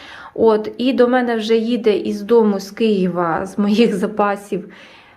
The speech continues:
дві, е, вірніше як, одна бобінка і один моточок білого кольору. Це Super G Long, а, а моточок це кашемір. Ну, вони максимально приближені до, наближені до білосніжного.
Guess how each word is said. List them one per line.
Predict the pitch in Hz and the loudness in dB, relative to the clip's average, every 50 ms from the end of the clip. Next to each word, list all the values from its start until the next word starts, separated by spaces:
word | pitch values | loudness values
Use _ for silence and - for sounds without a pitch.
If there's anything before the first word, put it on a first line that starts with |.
| _ - | _ -8
дві, | 185 196 196 226 233 220 | -4 -2 0 2 2 2
е, | 202 175 - - 202 180 | 2 2 0 -2 -4 -2
вірніше | 190 214 214 220 226 214 214 - | -2 0 0 2 0 0 2 2
як, | 208 185 180 180 - | 2 2 0 0 -2
одна | 208 190 180 220 202 185 | -4 -2 0 0 0 0
бобінка | 185 196 196 214 311 415 440 427 - 294 247 | -2 -4 -4 -2 -2 0 0 0 -2 -4 -4
і | - - 214 214 | -2 0 0 0
один | 214 247 262 247 | 2 2 0 0
моточок | 226 220 214 - 190 185 180 180 - - - - - - - _ _ - | -2 -4 -4 -4 -2 -2 -2 -4 -6 -6 -8 -8 -8 -12 -20 _ _ -4
білого | 208 233 233 220 208 214 208 180 | -2 0 2 2 2 0 -2 -4
кольору. | - - 247 277 302 320 320 311 302 302 294 294 - - - - - - - - _ | -2 0 0 0 2 0 -2 -4 -4 -6 -8 -12 -18 -20 -20 -20 -20 -20 -20 -20 _
Це | - - - 247 240 240 220 | -6 0 2 2 2 2 0
Super | 214 214 - 233 214 214 214 214 208 208 | -2 -4 -6 -8 -6 -4 -4 -4 -4 -4
G | 185 185 196 190 185 | -6 -6 -6 -4 -2
Long, | 196 220 269 311 339 349 359 349 - - | -2 -2 0 0 -2 -2 -4 -4 -4 -4
а, | - 190 190 - | -4 -4 -4 -6
а | - - 196 | -4 -4 -4
моточок | 196 190 190 190 196 233 233 226 226 - 196 185 190 - | -2 -4 -6 -4 -4 -2 -2 -2 -4 -6 -10 -12 -12 -10
це | - - 202 185 | -4 -4 -2 -2
кашемір. | 185 - 185 180 - - 202 214 240 285 330 339 339 330 - - | -2 -4 -8 -6 -6 -4 -2 0 0 0 0 0 -2 -4 -6 -6
Ну, | 208 208 214 | -4 -4 -2
вони | 220 233 262 | 0 2 2
максимально | 254 226 208 214 214 - - - 220 208 208 226 240 262 269 262 254 247 247 240 - 190 202 - - - - - - - _ _ _ | 2 2 2 0 -2 -4 -4 -2 0 0 2 2 2 2 2 2 2 0 -2 -4 -6 -10 -12 -12 -16 -16 -14 -16 -16 -18 _ _ _
приближені | - 202 202 196 190 196 208 220 247 254 247 240 233 220 214 214 214 | -2 0 0 0 2 2 2 2 2 2 0 0 0 2 2 2 2
до, | 208 - 185 185 208 202 214 214 214 214 | 0 -2 -2 0 2 2 4 4 2 2
наближені | 214 208 196 190 196 220 240 240 226 214 190 190 | 0 -2 -2 0 2 2 2 2 0 0 0 0
до | 185 175 196 214 | 0 0 0 0
білосніжного. | 214 190 202 190 202 196 202 - - 190 180 175 165 160 - - - 190 190 185 | 0 0 0 -2 -2 -4 -6 -6 -4 -2 -2 -2 -2 -4 -10 -10 -10 -8 -8 -8